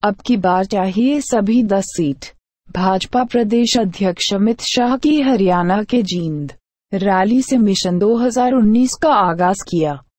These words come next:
उन्होंने कहा कि मोदी सरकार ने एक ही साल में वन रैंक वन पेंशन ओआरओपी का काम पूरा करके फौजियों को सम्मान देने का काम किया है।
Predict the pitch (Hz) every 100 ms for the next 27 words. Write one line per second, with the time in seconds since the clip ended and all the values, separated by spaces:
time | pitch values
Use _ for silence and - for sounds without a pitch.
0 | _ _ 226 226 226 247 285 294 262 233
1 | 247 262 302 285 285 247 277 - 214 185
2 | 185 185 202 214 202 208 220 - 262 -
3 | 175 165 170 190 254 - 165 139 135 -
4 | _ _ _ _ _ _ 196 190 196 185
5 | 190 - 214 226 - 214 220 - 160 143
6 | 202 208 190 175 170 196 - 233 240 -
7 | 240 233 214 202 - 185 190 196 220 202
8 | 247 247 - 190 185 185 175 160 147 147
9 | 143 139 _ _ _ _ _ _ - -
10 | 214 214 233 247 202 202 220 226 254 -
11 | 180 165 160 - 151 151 147 139 -